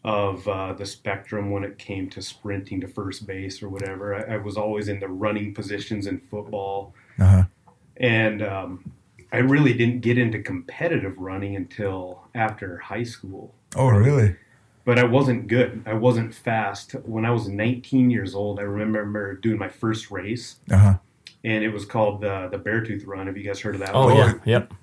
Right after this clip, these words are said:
Speaker 2: a
Speaker 1: So
Speaker 2: lot of
Speaker 1: this was
Speaker 2: elevation.
Speaker 1: back, yeah, this was back when they did the run down at the bottom of the Rock Creek campground,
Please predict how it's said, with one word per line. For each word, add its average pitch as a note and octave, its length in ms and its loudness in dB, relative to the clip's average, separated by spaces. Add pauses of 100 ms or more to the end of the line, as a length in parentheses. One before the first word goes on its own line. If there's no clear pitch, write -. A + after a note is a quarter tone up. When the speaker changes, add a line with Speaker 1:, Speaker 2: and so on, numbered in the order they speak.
(120)
Speaker 2:
a A2 40 -6
Speaker 1:
So A2 40 0
Speaker 2:
lot A#2+ 60 8
of A2+ 80 8
Speaker 1:
this A#2+ 180 6
was A#2 80 8
Speaker 2:
elevation. G#2+ 140 8 (180)
Speaker 1:
back, G#2+ 300 6
yeah, B2+ 180 4
this C#3 220 2
was A#2+ 120 2
back A2+ 400 0
when A2+ 140 2
they A2 140 2
did G#2 480 -2
the A2+ 80 -2
run G#2+ 520 0 (1400)
down A#2 260 4
at G#2+ 60 -2
the G2+ 60 -4
bottom G#2+ 360 0
of G2 80 -10
the G#2 80 -4
Rock A2 320 0
Creek G#2+ 260 -2
campground, G#2 680 0